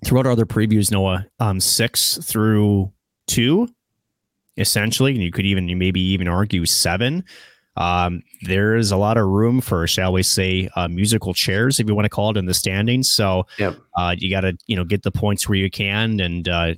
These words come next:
Speaker 1: you know, it's, there's gonna be no games off. So I'm excited for it. Again, every year in the N C A C, being able to cover this team and all the other teams is always a privilege because of just how good these teams really are.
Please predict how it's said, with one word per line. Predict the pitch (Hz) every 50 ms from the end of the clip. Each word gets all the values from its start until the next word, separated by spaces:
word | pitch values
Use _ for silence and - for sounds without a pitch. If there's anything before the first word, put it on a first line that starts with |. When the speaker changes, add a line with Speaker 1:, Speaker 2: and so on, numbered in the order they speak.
| - _ -
Speaker 1:
you | 90
know, | 87 87 85 82 85 -
it's, | - 90 - - -
there's | - 87 82 -
gonna | 90 87
be | 90 87
no | 85 92 92 92
games | 85 90 90 87 82 -
off. | 87 82 78 76 -
So | - - - 82 80 78 - _ _ _ -
I'm | 90 95 92 90
excited | 90 - - - 110 117 120 117
for | - - 131 131
it. | 120 113
Again, | 95 107 95 92
every | 95 101 92 98 95 90
year | 95 101 101 101 98 - _ - - - _ _ _ _
in | - 101 98
the | 101 101 104
N | 107 107
C | 104 - - 113 104 107
A | 107
C, | - - 107
being | 90 101 98
able | 98 92 95
to | 90 90
cover | - - - 107 101 107 101 92
this | 92 113 117 -
team | - - 127 120 120 113
and | 98 104
all | 101
the | 98 92 90
other | 92 110 113
teams | - - - 120 120 120 104
is | 90 92
always | 92 90 95 95 90 85 - - _ - - _ _ _
a | - -
privilege | - - - - 139 131 127 123 123 131 135 - -
because | - 123 110 113 98
of | 98 90
just | 101 95 -
how | - 107 101 98 107 98 87
good | - 98 104 113 104 95
these | 98 92 -
teams | - - 107 101 95 85 78
really | 82 82 87 87 87 82 - -
are. | 82 87 90 104 139 170